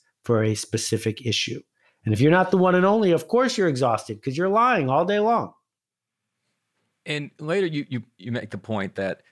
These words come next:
Speaker 2: there's really no such thing as writer's block, which coming from you as someone who's written nineteen books is, is actually probably a pretty good source on that. But,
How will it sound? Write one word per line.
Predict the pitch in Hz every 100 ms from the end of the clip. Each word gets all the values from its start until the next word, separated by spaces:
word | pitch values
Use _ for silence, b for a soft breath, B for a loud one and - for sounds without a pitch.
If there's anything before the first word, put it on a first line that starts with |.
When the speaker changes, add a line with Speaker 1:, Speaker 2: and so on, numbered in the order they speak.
| -
Speaker 2:
there's | 98
really | 135
no | 123 113
such | 110 98
thing | - 104
as | 95
writer's | 104 98 92
block, | 90 90 -
which | 101
coming | - 143
from | 120 113
you | 113
as | 107
someone | 117 104
who's | 92
written | 101 98
nineteen | 98 87 95
books | 90 123 107
is, | 101 90
is | 92 98
actually | 104 101 98
probably | 110 107
a |
pretty | 92 113
good | 98 101
source | - 131 127
on | 101 92
that. | 90 - B B -
But, | 117 107